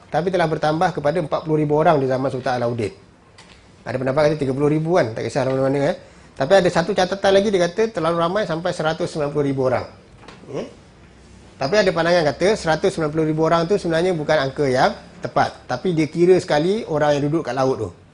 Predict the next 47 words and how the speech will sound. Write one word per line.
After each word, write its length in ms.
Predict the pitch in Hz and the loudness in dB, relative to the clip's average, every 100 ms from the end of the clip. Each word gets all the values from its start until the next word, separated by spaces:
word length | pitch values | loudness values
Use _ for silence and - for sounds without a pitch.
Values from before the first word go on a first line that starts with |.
| - - - - - - - - - - | -20 -20 -20 -20 -20 -20 -20 -20 -14 -6
Eh? 160 | 160 202 - - | -6 -6 -16 -6
Sebab 320 | 156 220 185 | 2 2 4
pada 120 | 185 | 4
masa 160 | 180 175 | 4 2
itu 240 | 156 139 | 0 -2
Melaka 480 | 175 170 160 - 135 | 0 -2 -2 -2 -4
penuh 320 | 139 165 202 | -4 -2 0
dengan 180 | 175 175 175 | 0 -2 -4
kapal-kapal. 560 | 160 180 180 202 107 - - - - - | -6 -4 0 0 0 -10 -20 -20 -20 -6
Jadi 160 | 160 214 | -2 0
orang 320 | 175 208 202 | 2 2 0
kat 80 | 175 | -2
kapal 400 | 151 131 120 143 | -2 0 0 2
dia 160 | 175 | -2
turun 240 | 170 160 139 | -2 -2 0
berniaga, 400 | 123 117 196 190 | -2 0 0 0
lepas 80 | 170 | -2
tu 80 | |
dia 80 | 190 | -2
balik 240 | 135 120 120 | -4 -4 -4
ke 40 | |
kapal. 240 | 175 220 147 - - - - - | 0 2 0 -4 -20 -20 -20 -10
Eh, 80 | 160 | -4
jadi 160 | 175 160 170 | -2 2 2
bila 160 | 165 | 0
kira 240 | 165 196 202 | 2 4 6
semua 160 | 190 | 4
sekali 320 | 190 196 202 | 2 2 0
tu 80 | 220 | -4
seratus 400 | - 160 180 170 | -4 -4 -2 -4
sembilan 140 | 156 147 | -4 -2
puluh 120 | 151 | -2
ribu 160 | 147 196 | -2 -4
termasuk 420 | 214 156 156 170 | -4 -2 -2 -2
orang 220 | 151 139 | -2 -2
dekat 180 | 127 117 | -4 -4
kapal. 460 | 117 - 117 107 98 - - - - - - - - - - - - | -6 -4 -2 -2 -6 -12 -20 -20 -20 -20 -20 -20 -20 -20 -20 -18 -8
Ha, 240 | 127 170 | -6 -6
ada 100 | 120 | -4
yang 140 | 127 117 | -2 -2
kata 240 | 117 120 | -2 -2
macam 160 | 110 101 | -2 -4
tu. 140 | 104 95 | -6 -6
Tapi 160 | 131 160 | -2 0
maknanya 340 | 151 151 180 - | 2 2 2 2
secara 160 | 151 | 0
umum 180 | 156 | 2